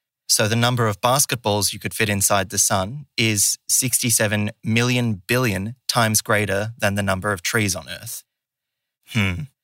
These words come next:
Scientists believe there are seven point five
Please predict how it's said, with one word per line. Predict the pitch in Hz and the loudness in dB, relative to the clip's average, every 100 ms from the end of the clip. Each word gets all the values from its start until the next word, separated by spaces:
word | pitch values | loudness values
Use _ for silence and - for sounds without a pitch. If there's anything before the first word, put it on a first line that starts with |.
| _ _ _ _ _ _ _ _ _ | _ _ _ _ _ _ _ _ _
Scientists | - 151 175 170 151 - | 0 2 2 2 0 0
believe | - 127 127 120 123 | 0 2 2 0 -4
there | 117 110 107 | -2 2 2
are | 101 101 - | 2 2 0
seven | - - 120 117 113 | 0 2 2 0 0
point | 113 110 104 | -2 -2 -2
five | - 107 104 | 0 2 2